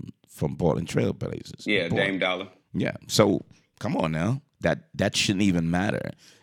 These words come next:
Speaker 1: And I don't think you can kinda say because his dad didn't, um, he didn't, and everybody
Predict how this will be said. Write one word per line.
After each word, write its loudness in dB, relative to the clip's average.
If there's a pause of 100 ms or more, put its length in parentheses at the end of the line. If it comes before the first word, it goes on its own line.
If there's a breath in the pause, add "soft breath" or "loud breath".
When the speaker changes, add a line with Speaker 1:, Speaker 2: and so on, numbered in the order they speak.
Speaker 1:
And 2
I -2
don't -2
think -2
you 0
can -4 (360 soft breath)
kinda 2
say 4
because -2
his -2
dad -6
didn't, -4 (800)
um, -4
he -4
didn't, -2 (200)
and -2
everybody 2